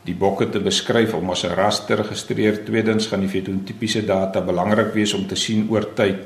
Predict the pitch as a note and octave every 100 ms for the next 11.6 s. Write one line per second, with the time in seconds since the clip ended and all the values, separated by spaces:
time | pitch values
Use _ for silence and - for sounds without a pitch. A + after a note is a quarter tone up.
0 | - - - - A#2+ A#2 A#2 G#2 G#2+ G2+
1 | G#2 G#2 - F#2+ F#2 F2+ G#2 F#2 G2+ G2
2 | - A2+ G2+ A2+ G#2+ A#2 G#2 G#2 G2 G2
3 | F#2+ F#2+ F2 E2+ - - G#2+ G#2 G#2 G2+
4 | G2 F2+ G2 F#2+ F2+ D#2+ D#2+ - - G2+
5 | G2+ E2 G#2 G2 F#2 E2+ - B2 A2+ G#2+
6 | G#2+ G#2+ G2+ F2+ B2+ B2 - F#2 F2 F2
7 | - - - F2+ F2 G2 A2+ A2 A2 G#2+
8 | G2+ - C3 B2 - A2 G#2+ G#2+ G#2+ C3
9 | C3 - G2 F2+ F2 - - - - -
10 | - G2 G#2 G2 F2+ - C#3+ C3 A2+ A2
11 | A2+ A#2 - - -